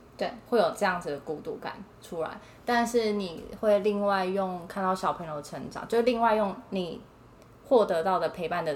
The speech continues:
Speaker 2: 幸福感去弥补这样的孤独。
Speaker 1: 对。好，好
Speaker 2: 好抽象吗？
Speaker 1: 厉害。对，很抽象。
Speaker 2: <laughs> 就是你会
Speaker 1: 很深的那个境界。
Speaker 2: 就是会让你自己比较舒服一点啊。
Speaker 1: 对。
Speaker 2: 跟一开始有讲到那个心态的转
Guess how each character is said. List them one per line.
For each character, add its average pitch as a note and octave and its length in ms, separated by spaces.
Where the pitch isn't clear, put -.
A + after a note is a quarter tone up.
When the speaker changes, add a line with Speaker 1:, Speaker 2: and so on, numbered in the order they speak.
Speaker 2:
幸 - 320
福 D3+ 200
感 - 200
去 - 140
弥 F#3+ 260
补 E3 140
这 F#3+ 100
样 F3+ 100
的 D#3 120
孤 D3+ 260
独。 - 80
Speaker 1:
对。 - 160
好， F#3 200
好 - 180
Speaker 2:
好 F#3+ 140
抽 A3 240
象 G#3+ 280
吗？ E3+ 200
Speaker 1:
厉 G#3+ 200
害。 A3+ 80
对， C#4 160
很 G3 160
抽 B3+ 260
象。 A#3+ 460
Speaker 2:
<laughs> - 440
就 F4 100
是 A#3+ 100
你 G3+ 40
会 G3 60
Speaker 1:
很 - 0
深 D#4 400
的 A#3 160
那 G#3+ 100
个 A3+ 60
境 F#4 100
界。 - 60
Speaker 2:
就 F#4 60
是 E4 60
会 F#4 120
让 E4 240
你 F#3+ 100
自 B3 180
己 G3+ 80
比 - 60
较 F#3 240
舒 F#3+ 260
服 E3 300
一 E3+ 140
点 - 280
啊。 - 340
Speaker 1:
对。 F#3 120
Speaker 2:
跟 C#4 320
一 C#4 80
开 B3 240
始 A#3+ 80
有 F3+ 100
讲 D#3 160
到 F3+ 120
那 F#3 80
个 F3 140
心 F#3+ 280
态 F#3+ 220
的 C#3+ 80
转 - 180